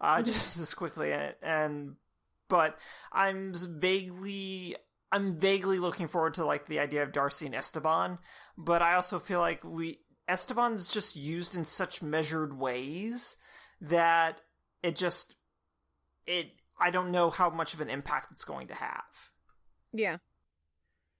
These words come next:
Speaker 2: No, we'll, we'll see if they actually keep him around for, uh, like, more than just a couple episodes, or if he is just, again, deployed the way that they usually do, which is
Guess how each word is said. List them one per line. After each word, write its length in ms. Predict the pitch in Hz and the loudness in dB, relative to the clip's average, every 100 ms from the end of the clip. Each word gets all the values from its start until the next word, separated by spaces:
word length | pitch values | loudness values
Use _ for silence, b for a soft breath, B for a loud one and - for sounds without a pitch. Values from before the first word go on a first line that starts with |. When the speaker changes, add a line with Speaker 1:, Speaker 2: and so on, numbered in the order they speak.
| _ - | _ -4
Speaker 2:
No, 160 | 254 | 0
we'll, 320 | 233 262 247 - | 2 4 4 2
we'll 160 | 254 277 | 0 -2
see 240 | 277 254 | -2 0
if 100 | 254 | 0
they 220 | 220 208 | 2 2
actually 320 | 190 220 226 | 2 0 -4
keep 180 | 214 220 | -4 -4
him 80 | 202 | -2
around 240 | 190 196 | -2 -2
for, 300 | 196 208 202 - - - 90 | -2 -2 -2 -6 -16 -10 -4
uh, 160 | 104 - 135 | -4 -4 -2
like, 200 | 202 190 | -2 0
more 200 | 208 190 | 2 2
than 80 | 202 | 0
just 180 | 180 - | -8 -6
a 40 | |
couple 260 | 196 180 170 | -2 0 0
episodes, 480 | 175 - 190 180 | -2 -2 -2 0
or 80 | 170 | 0
if 120 | 160 - | -2 -4
he 160 | 170 | -6
is 180 | 160 - B B B - | -8 -10 B B B -10
just, 200 | 190 - _ _ _ - | -10 -10 _ _ _ -4
again, 400 | 196 190 175 175 | 0 0 0 -2
deployed 540 | 175 - 202 185 180 | -8 -2 2 2 0
the 80 | 180 | 0
way 160 | 180 | 0
that 160 | 175 175 | -2 -4
they 80 | 175 | -6
usually 440 | 170 170 - 160 | -6 -8 -6 -8
do, 240 | 156 156 151 | -6 -6 -6
which 200 | 156 160 | -8 -10
is 300 | 156 - | -10 -14